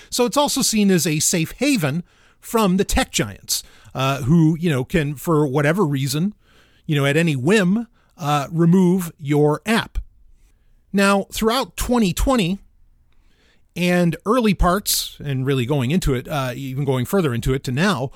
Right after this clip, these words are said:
uh, and I don't see the trend changing, um, but throughout twenty twenty and certainly the early parts of twenty twenty-one, the concern around censorship of apps because of perhaps their use to, uh,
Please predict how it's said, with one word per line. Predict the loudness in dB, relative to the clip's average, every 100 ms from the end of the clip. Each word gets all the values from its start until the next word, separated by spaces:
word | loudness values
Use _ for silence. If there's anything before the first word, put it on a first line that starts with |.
| -16 _ -16 -8
uh, | -6
and | -4
I | -4
don't | -4 -4
see | -4 -4
the | -4 -4
trend | -4 -2 -2
changing, | 0 -2 -4 -12 -16 _ -14 -6
um, | -2 -2 -2 -8 _ _ -2
but | -2 -2 -4
throughout | 0 0 0
twenty | -2 0
twenty | 0 0 0 0 0
and | -2
certainly | 0 0 2
the | 2
early | 2 2
parts | 0 -2 -2
of | -4
twenty | -4 -2
twenty-one, | -4 -2 0 0 0 -2 -4
the | 0 0
concern | 2 0 2 0 0
around | 0 0 2 0
censorship | 0 -2 -2 0 -2 -2
of | -4 -4
apps | 0 0 0 -2 -4
because | -4 -2 0 -2
of | -2
perhaps | -2 0 0 0 0
their | 0 2
use | 4 4 4 -2 -6 -20 -20 -6
to, | 0 4 4 2
uh, | 0 -2 -2